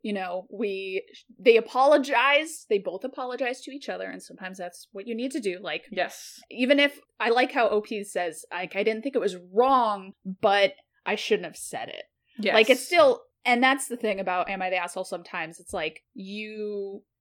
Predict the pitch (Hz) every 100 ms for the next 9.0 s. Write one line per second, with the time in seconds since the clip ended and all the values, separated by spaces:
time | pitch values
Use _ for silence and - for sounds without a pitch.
0 | - 277 254 254 - 240 226 214 202 185
1 | 185 _ 185 - - 220 202 196 190 156
2 | 151 160 160 311 - - 302 330 339 330
3 | 330 320 320 359 349 240 185 - - 240
4 | 226 220 220 190 175 165 - - 190 -
5 | 202 190 190 202 202 180 175 165 165 165
6 | - - _ - 220 226 220 202 - -
7 | 196 185 185 180 165 185 196 180 175 175
8 | 180 196 180 170 180 190 180 165 156